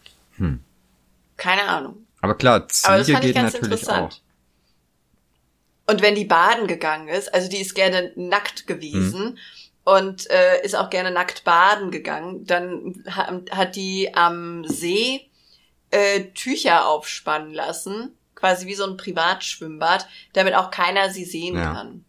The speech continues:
Speaker 2: Ich fand das ganz
Speaker 1: War
Speaker 2: interessant.
Speaker 1: die echte Sissi eigentlich wirklich so hübsch wie die Romy Schneider Sissi?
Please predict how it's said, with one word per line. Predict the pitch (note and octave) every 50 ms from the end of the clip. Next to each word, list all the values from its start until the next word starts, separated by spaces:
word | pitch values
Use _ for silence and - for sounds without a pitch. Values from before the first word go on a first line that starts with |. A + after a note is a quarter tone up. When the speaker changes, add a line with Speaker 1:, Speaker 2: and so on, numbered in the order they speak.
| _ _ _ _ _ _ _ _ _ _ _ _ _ _ _ _ _ _ _ _ _ _ _ _ _ _ _ _ _ _ _ _ _ _ - - - - - - - C3+ - _ _ -
Speaker 2:
Ich | -
fand | - - - E3+ D#3+ F3+
das | F#3+ F#3 -
ganz | - - G3 - -
Speaker 1:
War | - - - -
Speaker 2:
interessant. | G2+ A2+ C#3+ C#3+
Speaker 1:
die | C#3 C3+ - -
echte | D#2+ F2 - - - - C#3+
Sissi | - - - B2+ C3 - - C#3+ C3
eigentlich | - F#2 F#2 F#2 F#2 F#2+ - -
wirklich | - E2+ E2 - - B2+ B2+ -
so | - A2+ F2+ D#2+
hübsch | F#2+ F2+ - - - - - -
wie | G#2 F#2+
die | F#2 G2 G2
Romy | F#2+ - - E2+ E2+ F2 F2 E2 D#2
Schneider | - - - C#2+ B1+ C2 C2+ C2+ G2 G#2
Sissi? | - - - A#2+ - - D#3 D#3+ E3 D3